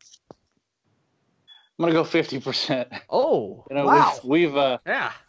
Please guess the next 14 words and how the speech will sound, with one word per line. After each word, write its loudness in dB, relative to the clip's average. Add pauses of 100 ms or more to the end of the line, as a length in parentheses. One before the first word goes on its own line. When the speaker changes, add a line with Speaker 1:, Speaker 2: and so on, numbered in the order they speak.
(600)
Speaker 1:
we've, -2
Speaker 2:
Op-, -16
Speaker 1:
we've -20 (180)
Speaker 2:
optimism. -4
Speaker 1:
created -2
an -8
app, -4 (560)
uh, -6 (100)
for 2
our 0
business -8 (100)
for -16
scanning -10
strollers, -12